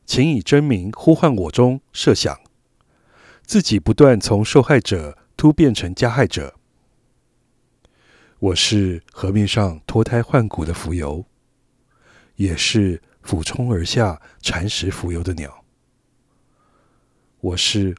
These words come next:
乌干达的孩子，骨瘦如柴，腿细如干，也是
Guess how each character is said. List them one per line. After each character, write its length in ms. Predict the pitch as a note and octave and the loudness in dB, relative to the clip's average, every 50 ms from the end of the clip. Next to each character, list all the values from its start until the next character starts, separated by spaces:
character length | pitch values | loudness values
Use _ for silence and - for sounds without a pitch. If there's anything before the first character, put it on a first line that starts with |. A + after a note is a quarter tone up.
| _ | _
乌 140 | - A#2 A2+ | -2 0 0
干 220 | A2 A#2+ A#2+ B2+ | 2 2 0 0
达 160 | A#2+ G2 E2 D#2+ | 0 -4 -4 -4
的 80 | F2+ | -6
孩 220 | F2 - - D#2+ G2 | -6 -6 -6 -6 -6
子， 320 | - - G#2 F2 - - _ _ _ _ _ _ _ _ _ _ _ _ _ _ _ _ _ _ _ _ _ _ _ _ _ _ | -8 -8 -12 -12 -14 -16 _ _ _ _ _ _ _ _ _ _ _ _ _ _ _ _ _ _ _ _ _ _ _ _ _ _
骨 200 | - - F#2+ E2 | -8 -8 -6 -4
瘦 220 | D2+ - B2 A2 | -4 -2 0 0
如 160 | G2 F2 E2+ G2 | 0 0 -2 -4
柴， 440 | - - - C#2+ C#2+ D2+ F2 - _ _ _ _ _ _ _ _ _ _ _ _ _ _ _ _ _ _ _ - | -4 -6 -8 -8 -10 -12 -14 -18 _ _ _ _ _ _ _ _ _ _ _ _ _ _ _ _ _ _ _ -10
腿 200 | - - D#2 D2 | -8 -6 -6 -6
细 220 | - - - A2+ | -4 -2 0 0
如 180 | F#2 E2+ D#2+ E2 | -2 -2 -4 -6
干， 240 | - G#2 G2 F#2+ F#2 - _ _ _ _ _ _ _ _ _ _ _ _ _ _ _ _ _ _ _ _ _ _ _ _ _ _ _ _ _ - | -4 -2 -2 -2 -4 -6 _ _ _ _ _ _ _ _ _ _ _ _ _ _ _ _ _ _ _ _ _ _ _ _ _ _ _ _ _ -10
也 160 | - F2 D#2 | -8 -6 -4
是 420 | - - - A2 G2 F#2 E2+ D#2 | -4 -2 -2 0 -2 -2 -4 -6